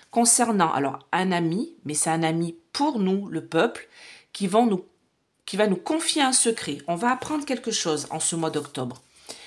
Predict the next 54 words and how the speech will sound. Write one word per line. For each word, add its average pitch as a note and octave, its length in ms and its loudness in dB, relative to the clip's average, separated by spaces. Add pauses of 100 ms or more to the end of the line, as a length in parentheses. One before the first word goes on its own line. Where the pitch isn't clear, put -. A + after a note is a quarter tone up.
(140)
Alors, D3+ 180 2
je F#3 100 0
disais A#3 460 2
pour G#3+ 160 -6
le, F3 180 2
la E3+ 100 2
vidéo F#3+ 220 -4
du G3+ 100 -2
mois F#3+ 120 0
de F#3 40 0
septembre G3+ 460 -4
que G3 280 0 (300)
on D#3+ 120 -2
allait F3+ 320 0
apprendre A3 280 0
des G#3 120 0
choses, G#3+ 320 -2
mais E3 80 -2
c'était F#3 340 -2
vraiment G3 280 -2
les G#3+ 140 0
prémices. G3+ 560 0
Et E3 60 -4
c'est, - 480 0 (360)
vous E3 60 -8
savez, F#3 240 -2
comme G3 140 -4
j'explique F3 320 -6
tout F3+ 80 -10
le F3+ 60 -8
temps, A3 160 -2
le F3 200 -2
temps A3 180 0
dans G3 100 -2
les E3+ 140 -2
cartes, A3 240 -6
c'est - 140 -10
très - 180 -4
compliqué. G3+ 540 -8 (360)
C'est - 260 -12
très, C4+ 180 -4
très A#3+ 160 -4
compliqué G#3+ 420 -8
de F#3+ 80 -4
mettre F3+ 240 -6
un E3 80 -4
temps. D3 160 -6
Donc C#3 140 -8
là, G3 80 -2
je F#3 120 -4
parle E3+ 180 -4
du D#3 100 -10
mois C#3+ 140 -4
d'octobre. D#3+ 640 -2